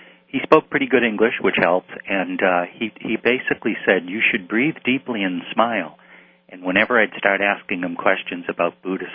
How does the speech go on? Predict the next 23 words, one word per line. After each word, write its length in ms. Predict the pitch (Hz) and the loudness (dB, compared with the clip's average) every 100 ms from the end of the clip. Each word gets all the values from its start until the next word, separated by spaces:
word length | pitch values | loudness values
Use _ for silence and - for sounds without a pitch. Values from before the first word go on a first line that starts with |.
| - | -4
philosophy 640 | 95 90 95 - - 92 | 2 2 2 -6 -10 -6
or 80 | 85 | -4
this 160 | 82 87 - | -4 -6 -2
or 60 | |
that 340 | 92 95 95 90 | 2 2 2 -2
or 120 | 80 | -4
meditation, 640 | 80 98 - 101 90 - 87 | -4 -6 -4 -4 -2 -6 -2
he 100 | 113 | -2
would 140 | 123 | -2
just 180 | - - | -4 -2
laugh 260 | 104 117 - | 0 0 -4
and 100 | 92 - | -6 -2
say, 140 | 90 | 0
"No, 200 | 110 143 | 0 0
just 320 | - 160 - - | -2 -6 -6 -6
breathe 300 | 151 160 151 | -2 -2 -4
and 160 | 117 107 - | -6 -6 -2
smile, 420 | 107 - 85 - - - - | -2 -2 -14 -14 -20 -16 -4
and 100 | 95 | 0
everything 320 | 104 117 104 | 0 0 0
will 140 | 160 98 | 0 0
be 140 | 101 | -2
fine." 380 | - 98 95 | 0 0 0